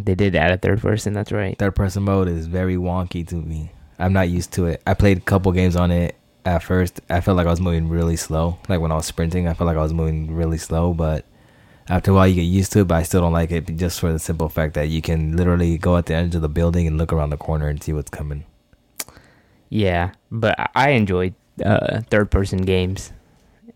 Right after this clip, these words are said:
Speaker 1: especially
Speaker 2: Yeah,
Speaker 1: shooters.
Speaker 2: but not like
Speaker 1: Oh,
Speaker 2: Call of
Speaker 1: yeah.
Speaker 2: Duty third
Speaker 1: Yeah,
Speaker 2: person.
Speaker 1: for
Speaker 2: Like
Speaker 1: sure. But it's a different take.
Speaker 2: And it, once you aim down sight, too, so you go in first person and then you hop out and
Speaker 1: See, I
Speaker 2: go.
Speaker 1: wish they didn't do that. I wish it was strictly
Speaker 2: I was
Speaker 1: just
Speaker 2: like,
Speaker 1: third person.
Speaker 2: Right.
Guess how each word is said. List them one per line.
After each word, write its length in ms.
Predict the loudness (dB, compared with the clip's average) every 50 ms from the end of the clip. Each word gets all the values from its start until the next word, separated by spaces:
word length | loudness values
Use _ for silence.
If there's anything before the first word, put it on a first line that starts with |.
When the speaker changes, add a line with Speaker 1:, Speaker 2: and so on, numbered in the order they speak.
| _ _ -8
Speaker 1:
especially 380 | -8 -2 0 0 2 2 0
Speaker 2:
Yeah, 40 | -2
Speaker 1:
shooters. 400 | 0 2 2 2 4 4 2 2
Speaker 2:
but 100 | 0 -2
not 200 | -2 -2 -2 -2
like 200 | -2 -4 -6 -10 _ _ _ _ _ 0
Speaker 1:
Oh, 40 | 2
Speaker 2:
Call 80 | 2 4
of 60 | 2
Speaker 1:
yeah. 100 | 0 -2
Speaker 2:
Duty 280 | -4 -4 -6 -6 -8
third 160 | -10 -6 -4 -2
Speaker 1:
Yeah, 100 | -2 -2
Speaker 2:
person. 280 | -2 -6 -12 -14 -16 -14
Speaker 1:
for 140 | -6 -6
Speaker 2:
Like 100 | -4 -2
Speaker 1:
sure. 280 | 0 0 0 0 -2 -6 -10 _ _ _ -2
But 80 | -2
it's 120 | 0 0 0
a 40 | 0
different 280 | 0 0 0 0 -4 -2
take. 380 | 0 0 0 -2 -4 -10 -20 _ _ _ _ _ _ -8
Speaker 2:
And 100 | -2 -2
it, 220 | -2 -2 -2 -8 -12
once 420 | -14 -12 -6 -4 -2 -2 -2 -2
you 180 | -2 -2 -2 -2
aim 160 | -2 -2 0
down 220 | 0 0 0 -2
sight, 260 | -2 -2 -2 -2 -2 0
too, 160 | 0 0 0
so 140 | 0 0 -2
you 100 | 0 2
go 140 | 2 2
in 80 | 2 2
first 260 | 0 0 -2 -2 0
person 300 | 0 -2 0 0 0 0
and 100 | 0 0
then 100 | 0 -2
you 220 | -2 -4 -4 -6 -8 _ -12
hop 260 | -8 -4 -4 -4 -2
out 280 | -2 -2 -2 -2 -6 -8
and 80 | -8 -2
Speaker 1:
See, 180 | 0 2 2 4
I 60 | 4
Speaker 2:
go. 60 | 4 4
Speaker 1:
wish 200 | 2 2 0 0
they 140 | -2 -2
didn't 280 | 0 2 0 0 0 0
do 120 | -2 -2 -2
that. 240 | -2 -4 -6 -8 _ _ _ _ _ _ -2
I 60 | 0
wish 220 | 0 0 0 0 0
it 20 |
was 100 | 0 0
strictly 460 | -2 -2 0 0 0 2 2 2 2 2
Speaker 2:
I 40 |
was 80 | 0 -2
Speaker 1:
just 140 | -4 -6 -6
Speaker 2:
like, 100 | -6 -2
Speaker 1:
third 240 | 0 0 0 0 0
person. 360 | -2 -2 -2 -2 -6 -8 -6
Speaker 2:
Right. 220 | -6 -8 -8 -10